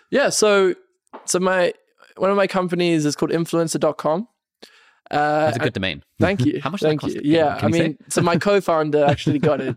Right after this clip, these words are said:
Speaker 2: <laughs> Okay.
Speaker 1: Uh, but
Speaker 2: Must
Speaker 1: yeah,
Speaker 2: be
Speaker 1: it's,
Speaker 2: expensive.
Speaker 1: it's, it's like a house.
Speaker 2: <laughs>
Speaker 1: Um,
Speaker 2: Wow.
Speaker 1: it's, but it's, it's definitely helpful.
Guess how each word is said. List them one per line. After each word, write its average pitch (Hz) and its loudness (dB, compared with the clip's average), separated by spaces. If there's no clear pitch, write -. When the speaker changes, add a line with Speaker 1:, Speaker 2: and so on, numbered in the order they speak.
Speaker 2:
<laughs> - -20
Okay. 127 -2
Speaker 1:
Uh, 139 0
but 131 -4
Speaker 2:
Must 147 0
Speaker 1:
yeah, 143 2
Speaker 2:
be 143 0
Speaker 1:
it's, 151 -2
Speaker 2:
expensive. - -2
Speaker 1:
it's, 160 -2
it's 147 0
like 185 0
a 160 0
house. 151 -4
Speaker 2:
<laughs> - -
Speaker 1:
Um, 175 2
Speaker 2:
Wow. 117 -2
Speaker 1:
it's, 170 0
but 170 0
it's, 170 -4
it's 170 -2
definitely 165 -4
helpful. 139 -4